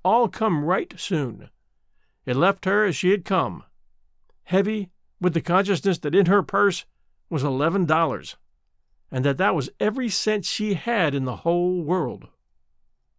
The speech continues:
It was hard to hold back the tears as she dwelt upon the fact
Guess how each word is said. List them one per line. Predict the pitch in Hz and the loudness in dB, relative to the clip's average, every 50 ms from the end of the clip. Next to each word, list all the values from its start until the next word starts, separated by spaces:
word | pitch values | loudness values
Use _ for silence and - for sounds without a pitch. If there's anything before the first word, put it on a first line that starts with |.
| _ _ _ _ _ _ _ _ _ _ _ _ _ _ _ _ - | _ _ _ _ _ _ _ _ _ _ _ _ _ _ _ _ -4
It | - 156 | 0 2
was | 170 226 175 | 2 4 4
hard | 143 165 208 254 254 208 | 4 4 4 4 4 2
to | 160 | 2
hold | 143 226 254 202 147 | 2 2 2 2 2
back | 208 - - - | 0 0 -2 -2
the | - 175 | -6 -6
tears | - - 220 254 269 247 175 123 - - | -2 0 0 2 2 2 0 0 -2 -8
as | 113 104 | -12 -8
she | - - 165 143 | -6 -4 -4 -4
dwelt | 120 156 190 208 180 196 | -2 -2 -4 -2 -2 -4
upon | 175 - 202 190 | -4 -2 0 0
the | 165 139 | 0 0
fact | - - 185 190 180 - - | 0 0 0 0 0 -2 -12